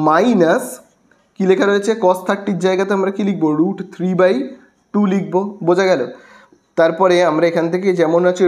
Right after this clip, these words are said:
রুট, তেমনই রুটটাকে কিন্তু দিয়ে দেবো। ঠিক আছে, যেমন রুট আছে ঠিক তেমন রুট দেবো। ঠিক আছে, চলো এইবারে এই যোগগুলোকে করি। দেখো এই যোগটা, তারপরে এই যে বিয়োগটা আমরা রাফে করব। ঠিক আছে, তো দেখি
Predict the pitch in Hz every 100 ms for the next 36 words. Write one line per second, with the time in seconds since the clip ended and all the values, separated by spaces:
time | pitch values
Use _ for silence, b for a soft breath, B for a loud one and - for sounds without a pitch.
0 | 160 196 269 - 156 143 160 170 160 160
1 | 180 175 185 180 185 254 135 123 117 117
2 | 127 190 185 131 123 B B B B -
3 | 156 151 165 170 156 170 175 175 175 196
4 | 247 202 - 151 165 170 139 127 120 117
5 | 120 143 - _ _ _ 202 190 185 185
6 | 185 - B B B - 190 160 143 151
7 | 165 214 196 190 160 160 - 147 185 185
8 | 151 156 151 147 170 170 165 127 123 135
9 | 139 139 147 170 147 156 156 - 156 151
10 | 151 147 143 139 147 143 147 156 170 170
11 | 147 151 156 156 - 156 151 147 B B
12 | B 156 175 175 139 - 160 139 123 131
13 | 160 190 190 131 160 156 151